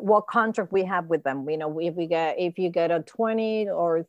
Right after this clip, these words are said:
thirty year, um, exploitation contract, then we, you know, in some cases, we're talking about splitting that cost. In some other cases,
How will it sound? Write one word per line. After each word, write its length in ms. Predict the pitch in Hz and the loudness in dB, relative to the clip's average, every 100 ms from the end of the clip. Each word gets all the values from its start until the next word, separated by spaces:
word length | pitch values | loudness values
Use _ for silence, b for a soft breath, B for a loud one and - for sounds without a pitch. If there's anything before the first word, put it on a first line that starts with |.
| - | -2
thirty 300 | 202 196 196 | 0 0 -2
year, 520 | 185 180 180 185 185 | 0 2 2 2 0
um, 320 | 170 156 151 147 | 0 0 0 -2
exploitation 760 | 175 - 190 180 185 185 185 180 | -8 -8 -10 -4 -4 -2 -6 -4
contract, 580 | 254 254 247 247 240 220 | 0 0 4 4 4 0
then 400 | 180 185 175 180 180 | 0 2 2 0 -6
we, 440 | 175 190 190 190 | -2 0 2 0
you 100 | 202 | -2
know, 160 | 180 165 | -2 -2
in 120 | 214 202 | -2 0
some 200 | 233 233 | 0 4
cases, 320 | 240 233 214 | 4 4 -2
we're 100 | 202 | -2
talking 220 | 190 185 | -4 -2
about 200 | 185 202 | -2 -2
splitting 460 | - 226 254 254 254 | -6 2 4 4 2
that 200 | 254 - | 0 2
cost. 340 | 262 277 - _ b b b | 2 2 0 _ b b b
In 140 | 208 196 | -6 -2
some 180 | 208 | 0
other 140 | 208 202 | 0 0
cases, 640 | 220 202 202 214 208 - | 0 0 2 2 0 -2